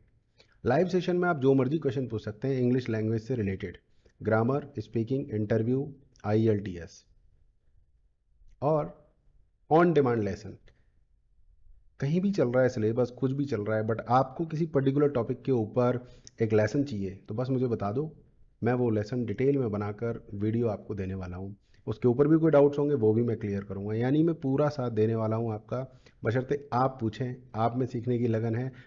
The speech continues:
मैं आपके साथ हर कदम पर हूँ। तो फ्री इंग्लिश स्पीकिंग कोर्स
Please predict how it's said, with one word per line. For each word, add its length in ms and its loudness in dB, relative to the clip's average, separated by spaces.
मैं 80 0
आपके 320 0
साथ 260 -2
हर 120 -4
कदम 280 -8
पर 140 -12
हूँ। 140 -16
तो 100 -2
फ्री 280 2
इंग्लिश 460 -2
स्पीकिंग 420 -4
कोर्स 340 -4